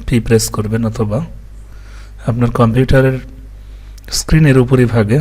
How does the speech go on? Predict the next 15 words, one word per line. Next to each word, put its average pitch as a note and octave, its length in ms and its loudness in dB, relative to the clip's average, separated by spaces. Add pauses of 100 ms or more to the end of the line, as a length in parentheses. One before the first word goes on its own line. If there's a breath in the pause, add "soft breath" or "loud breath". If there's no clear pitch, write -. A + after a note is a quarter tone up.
(180)
কন্ট্রোল B2 440 0
পি, A2+ 360 -2 (840 soft breath)
এটা - 140 2
আপনি C3 200 2
লিখলেও D3 420 4
পারেন, F3 340 4
আবার B2+ 220 4
এখানে B2 260 2
আইকনেও A2+ 400 0
ক্লিক A2 240 -2
করলেও B2 260 -2
কিন্তু B2 240 -6
এটা A2 120 -2
চলে A2 280 -6
আসবে। G2+ 320 -8